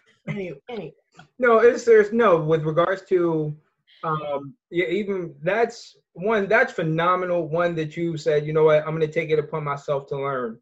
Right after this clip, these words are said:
Speaker 2: You know, what I, what I wasn't shown and what I
Speaker 1: Yeah.
Speaker 2: don't know. Um, and, you know, to everybody who listens, who watches, who sees,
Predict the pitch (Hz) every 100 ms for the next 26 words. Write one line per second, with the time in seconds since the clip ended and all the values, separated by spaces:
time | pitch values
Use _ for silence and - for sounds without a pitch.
0 | _ _ _ _ _ _ _ _ 156 151
1 | 139 139 156 147 143 151 147 143 156 160
2 | 180 - 185 180 160 156 - 143 160 156
3 | 143 143 127 117 _ _ _ _ _ -
4 | 160 151 156 147 147 151 160 151 151 165
5 | 165 180 160 160 160 160 151 165 160 196
6 | 180 165 160 156 160 165 175 151 143 -
7 | 170 170 160 147